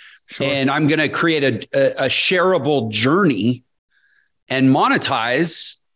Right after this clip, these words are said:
Speaker 2: my pursuit of, of more knowledge around that thing and, and the sharing of what I'm learning. And, like, it's, I mean, I'm in the exact same business around entrepreneurial development, and it's the most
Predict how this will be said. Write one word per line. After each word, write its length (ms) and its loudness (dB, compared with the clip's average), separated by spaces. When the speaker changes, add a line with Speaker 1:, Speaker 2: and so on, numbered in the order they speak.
Speaker 2:
my 160 0
pursuit 520 0
of, 300 0
of 100 0
more 200 4
knowledge 360 2
around 240 0
that 160 -2
thing 360 0
and, 160 2
and 140 2
the 60 2
sharing 420 2
of 80 0
what 140 0
I'm 140 2
learning. 320 2
And, 160 0
like, 240 -2
it's, 360 -4
I 40 -2
mean, 140 0
I'm 120 0
in 60 4
the 60 4
exact 280 2
same 120 2
business 340 2
around 340 0
entrepreneurial 800 2
development, 500 0
and 120 0
it's 200 -2
the 120 -4
most 380 2